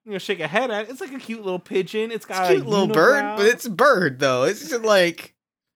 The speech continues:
Speaker 1: Get that bird punch? <laughs>
Speaker 2: That bird can't punch.
Speaker 1: Not for shit.
Speaker 2: That bird might be able to peck. Also, there's a weird tangent in the design of Staravia,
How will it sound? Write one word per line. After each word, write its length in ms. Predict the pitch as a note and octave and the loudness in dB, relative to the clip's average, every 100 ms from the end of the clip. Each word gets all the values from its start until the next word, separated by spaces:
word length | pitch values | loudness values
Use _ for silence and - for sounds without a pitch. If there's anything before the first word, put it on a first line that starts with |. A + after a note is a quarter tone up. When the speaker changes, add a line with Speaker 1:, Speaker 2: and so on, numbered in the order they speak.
| _ _ - | _ _ -10
Speaker 1:
Get 100 | A#3 | 0
that 180 | A#3+ F3+ | 0 4
bird 260 | - A#3+ | 4 4
punch? 400 | - E4+ G#4+ - E4 | 2 -2 -4 -8 -10
<laughs> 40 | - _ _ _ _ _ C#4 - | -10 _ _ _ _ _ -10 -4
Speaker 2:
That 120 | D#4 | 2
bird 220 | D#4 D4 | 2 4
can't 220 | B3+ G#3+ | 2 2
punch. 360 | G#3+ A#3+ - - G4+ _ F4 D4+ A3 | 2 2 2 -2 -2 _ -4 -4 2
Speaker 1:
Not 200 | D#4 - | 2 2
for 120 | D4+ | 0
shit. 520 | - C4+ - A#4+ - D#4+ - _ _ _ _ _ _ _ - | -4 -6 0 0 -2 -14 -18 _ _ _ _ _ _ _ -12
Speaker 2:
That 200 | D4+ E4 | -6 2
bird 160 | C#4 B3+ | 2 2
might 180 | B3+ | 0
be 60 | A#3 | 4
able 200 | A3+ A3 | 4 4
to 80 | F3+ | 2
peck. 520 | - A3 C#4 C4+ - F#4 _ _ _ _ - | 2 2 2 -2 -10 -20 _ _ _ _ -6
Also, 180 | G#3 A3 | -4 -2
there's 200 | A3+ G#3+ | 0 2
a 60 | G#3 | 2
weird 300 | G#3 G#3 G3+ | 2 0 0
tangent 600 | G3 F#3 F#3+ F3+ A3 A3 - | 0 2 2 2 0 -2 -6
in 200 | F#3 F3+ | -4 -2
the 60 | D#3+ | 0
design 500 | E3 D#3+ D#3+ F3 F#3+ | 0 2 2 4 0
of 80 | F3+ | -2
Staravia, 840 | - G3 G3+ G3 G#3 G#3+ A#3 | 0 2 2 -2 -2 -2 -2